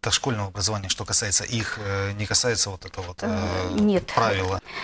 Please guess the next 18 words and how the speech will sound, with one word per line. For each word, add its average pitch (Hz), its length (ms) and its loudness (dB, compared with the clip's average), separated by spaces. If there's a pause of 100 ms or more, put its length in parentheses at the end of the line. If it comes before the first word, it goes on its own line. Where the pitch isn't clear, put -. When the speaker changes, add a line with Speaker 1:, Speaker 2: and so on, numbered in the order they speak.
(120)
Speaker 2:
Педагогам 214 680 4
общеобразовательных 196 1000 4
учреждений, 175 460 2
ещё 175 220 2
раз 175 140 0
повторюсь, 170 360 -2
до 190 100 4
конца 190 320 4
года 170 380 2
мы 185 180 2
должны 185 340 4
их - 400 2 (220)
заработную 180 580 2
плату 170 400 0
довести 175 380 2
до 175 140 4
ста - 240 2
процентов 185 680 0